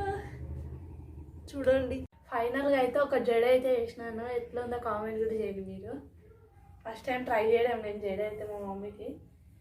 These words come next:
Speaker 2: ఇప్పటివరకు ఎవరికి వెళ్ళిందో నేను.
Speaker 1: చూడండి, ఈ ప్రయోగాలు మమ్మీ మీద ట్రై చేస్తున్నావు అయితే నువ్వు. కానీ బాగానే వేసిందండి. చూడండి,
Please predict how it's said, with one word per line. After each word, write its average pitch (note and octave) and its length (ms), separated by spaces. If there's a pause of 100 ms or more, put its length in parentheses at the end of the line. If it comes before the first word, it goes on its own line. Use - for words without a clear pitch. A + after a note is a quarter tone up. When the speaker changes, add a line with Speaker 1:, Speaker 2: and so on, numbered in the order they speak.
(180)
Speaker 2:
ఇప్పటివరకు B3 520
ఎవరికి G#3+ 340
వెళ్ళిందో G#3 400
నేను. G3 500 (840)
Speaker 1:
చూడండి, A3 500
ఈ B3+ 140
ప్రయోగాలు B3 760
మమ్మీ C#4+ 380
మీద D#4 200
ట్రై C4 420
చేస్తున్నావు G#3+ 460
అయితే G3 360
నువ్వు. F#3+ 240 (680)
కానీ C4+ 340 (260)
బాగానే G#3 340
వేసిందండి. G#3 840
చూడండి, G3+ 520